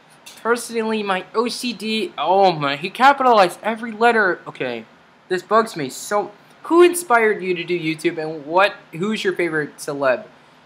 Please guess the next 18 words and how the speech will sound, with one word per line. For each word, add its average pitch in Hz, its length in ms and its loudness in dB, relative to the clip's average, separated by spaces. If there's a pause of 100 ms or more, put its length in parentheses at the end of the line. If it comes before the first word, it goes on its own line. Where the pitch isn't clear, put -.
If - 80 -16
anything, 226 400 -2
I 170 100 4
don't 175 100 2
really 180 200 0
follow 156 340 4
up 156 140 -2
with 139 140 -8
Hollywood 160 500 -2
and 190 80 -6
all 180 120 -2
that, 185 260 0
so 143 260 0
if 143 80 -10
we're 175 80 -6
talking 185 220 -4
about 147 120 -6
celebs, 143 640 -6